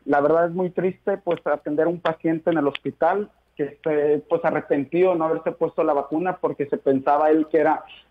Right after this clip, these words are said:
inmune o porque estaba esperando otra marca de vacuna.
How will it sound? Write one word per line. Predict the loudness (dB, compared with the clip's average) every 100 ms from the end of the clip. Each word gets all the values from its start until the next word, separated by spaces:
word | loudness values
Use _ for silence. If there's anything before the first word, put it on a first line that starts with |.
| 2
inmune | 4 4 4 4 2 0 -6 -6
o | -4
porque | -2 -2 -2
estaba | 0 0
esperando | 0 0 2 2 2 2 0
otra | 0 0
marca | 0 0 0 0
de |
vacuna. | 2 -2 -2 -2 -4